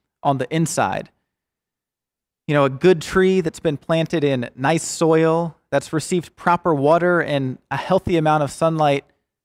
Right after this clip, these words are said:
it's gonna produce good fruit, or it's gonna bloom into a good flower. And likewise, a person who loves God and who is a friend of God has their life shaped in a way to demonstrate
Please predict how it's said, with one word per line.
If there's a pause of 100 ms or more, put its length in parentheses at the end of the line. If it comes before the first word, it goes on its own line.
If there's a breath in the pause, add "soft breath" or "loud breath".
(120)
it's
gonna
produce (160)
good
fruit, (380)
or
it's
gonna
bloom
into
a
good
flower. (680)
And
likewise,
a
person
who
loves
God
and
who
is
a
friend
of
God (880)
has
their
life (300)
shaped
in
a
way
to
demonstrate